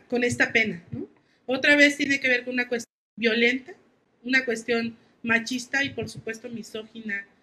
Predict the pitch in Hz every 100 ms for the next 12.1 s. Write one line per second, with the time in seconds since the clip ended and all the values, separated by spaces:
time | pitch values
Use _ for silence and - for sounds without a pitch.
0 | _ _ 214 214 226 220 196 208 208 226
1 | 214 208 190 190 185 226 202 185 - -
2 | - _ _ _ _ _ _ _ _ -
3 | 233 254 262 285 294 294 302 311 302 294
4 | 240 226 - 233 240 277 349 466 - _
5 | _ _ - 254 277 294 285 339 294 285
6 | 277 277 285 285 294 285 285 285 240 -
7 | 254 247 247 - _ 240 226 233 233 233
8 | 220 226 226 233 240 240 240 254 254 -
9 | - _ _ _ _ _ - 247 254 254
10 | 277 285 - _ 240 233 233 240 247 240
11 | 262 240 226 208 214 208 220 226 262 247